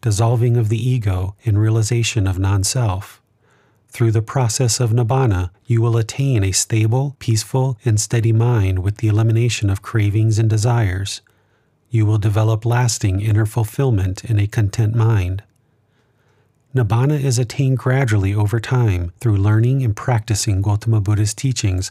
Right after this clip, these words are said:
so that you can observe truth that will allow you to acquire wisdom. The mind is gradually liberated to attain Nibbana through acquiring wisdom to know the true reality of existence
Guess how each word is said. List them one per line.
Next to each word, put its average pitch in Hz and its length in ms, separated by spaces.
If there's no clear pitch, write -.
so - 160
that 113 160
you 120 160
can 117 160
observe 101 400
truth 123 460
that 104 160
will 107 200
allow 113 280
you 95 220
to 101 220
acquire 107 400
wisdom. 101 560
The 113 100
mind 123 320
is 120 100
gradually 120 640
liberated 98 720
to 117 160
attain 123 380
Nibbana 110 540
through 110 240
acquiring 117 560
wisdom 101 460
to - 140
know 107 220
the 107 100
true 113 280
reality 110 560
of 98 120
existence 104 720